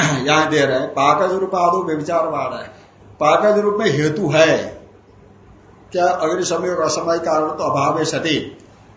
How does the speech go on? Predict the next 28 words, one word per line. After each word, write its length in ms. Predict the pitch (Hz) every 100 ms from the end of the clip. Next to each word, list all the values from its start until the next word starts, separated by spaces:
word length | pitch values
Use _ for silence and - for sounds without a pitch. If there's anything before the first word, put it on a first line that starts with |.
| -
अकारण 500 | 151 165 160 160 160
का 60 |
प्रत्यक्ष 500 | 151 151 143 147 - 156 - - - -
इत्यादि 380 | 151 - 151 147
होने 300 | 127 131 123
से 180 | - 110
व्यभिचार 500 | 120 135 139 151 151
हो 100 | 143
जाता, 480 | 143 135 123 - -
इसके 200 | 143 170
लिए 120 | 175 220 - - - - - - -
हेतु 280 | 156 170 185
न 40 |
देते, 500 | 180 180 175 190 196
केवल 240 | 196 190 202
अकारण 580 | 165 160 180 196 196
का 140 | 196 196 - - 185
प्रत्यक्षत्व 580 | - 185 - 180 -
इतना 200 | 180 -
मात्र 300 | 175 180 175
बोलते 300 | 175 156 123
हैं, 340 | 104 - - 135
विशेष 360 | 143 180 170
से 80 | 196
लगाते 420 | 170 160 160 151
खाली 360 | 147 139 131 107
हेतु 240 | 123 151
में, 200 | 110 98